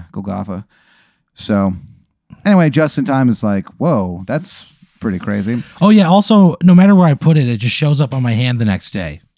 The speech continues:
Speaker 1: He looks at it and he goes, "Huh." He, like, picks up the watch and kinda, like, looks at it. Like, he studies it intensely. For a second, it's almost like he forgets that you're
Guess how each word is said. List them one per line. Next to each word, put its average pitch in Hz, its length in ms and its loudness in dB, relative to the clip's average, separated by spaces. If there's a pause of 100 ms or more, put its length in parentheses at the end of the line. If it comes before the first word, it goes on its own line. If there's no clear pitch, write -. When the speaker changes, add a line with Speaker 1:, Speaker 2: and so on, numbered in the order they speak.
(120)
Speaker 1:
He 117 100 -14
looks 160 200 -8
at 143 120 -2
it - 60 -6
and 120 60 -2
he 117 60 0
goes, 107 420 -4 (580)
"Huh." - 480 -6 (1400)
He, 127 60 -4
like, 120 140 -6
picks - 240 -10
up 131 160 -6
the 110 80 -10
watch 104 320 -6
and 98 100 -10
kinda, 101 140 -4
like, 92 100 -8
looks 95 220 -14
at 104 100 -12
it. 101 60 -12
Like, 110 120 -8
he 135 100 -8
studies 131 400 -4
it - 100 -6
intensely. 95 460 -6
For 151 100 -4
a 165 60 0
second, 226 300 -6
it's 196 120 -8
almost 175 160 -4
like 143 100 -6
he 123 80 -6
forgets 104 460 -8
that 104 140 -8
you're 95 340 -6